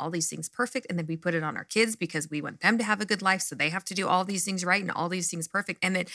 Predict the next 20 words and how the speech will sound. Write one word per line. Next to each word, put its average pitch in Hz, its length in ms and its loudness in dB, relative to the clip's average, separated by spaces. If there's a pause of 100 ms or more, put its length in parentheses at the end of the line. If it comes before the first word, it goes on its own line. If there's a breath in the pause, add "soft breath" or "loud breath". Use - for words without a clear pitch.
(260 loud breath)
we 202 140 0
are 175 140 4
just - 460 -2
stressed - 480 4
out. 151 240 2
We're 151 80 -4
never 170 440 2
good 175 220 2
enough 139 400 -4 (100)
and 165 280 0 (380)
robbed 160 480 6 (100)
of 160 140 0
that 143 280 2 (480)
abundant 165 440 2
life 165 260 4
that - 140 -8
we're - 180 -8 (180)
supposed - 440 0
to 165 60 2
have. 160 360 0